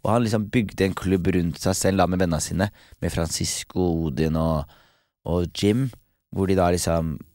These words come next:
det var bare en, et fantastisk, liksom,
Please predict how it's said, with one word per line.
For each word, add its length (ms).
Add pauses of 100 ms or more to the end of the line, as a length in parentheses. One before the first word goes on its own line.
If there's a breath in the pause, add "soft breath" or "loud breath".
det 180
var 280
bare 320
en, 320 (100)
et 220 (120)
fantastisk, 840
liksom, 280